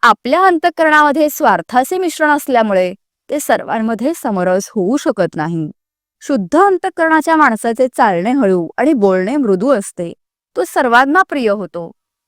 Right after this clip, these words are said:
जगातले आपले समाधान किंवा असमाधान ज्या वृत्तीने आपण जगाकडे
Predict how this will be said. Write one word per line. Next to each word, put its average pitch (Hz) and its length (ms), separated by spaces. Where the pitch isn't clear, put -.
जगातले 214 640
आपले 240 400
समाधान 269 580
किंवा 294 340
असमाधान 208 760
ज्या 247 200
वृत्तीने 233 500
आपण 330 320
जगाकडे 226 500